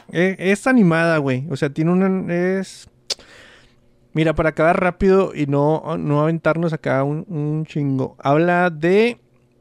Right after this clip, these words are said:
eh, básicamente es la historia de la infancia y de cómo se vivía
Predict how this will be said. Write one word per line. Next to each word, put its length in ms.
eh, 140
básicamente 880
es 120
la 140
historia 560
de 220
la 480
infancia 760
y 100
de 140
cómo 300
se 160
vivía 640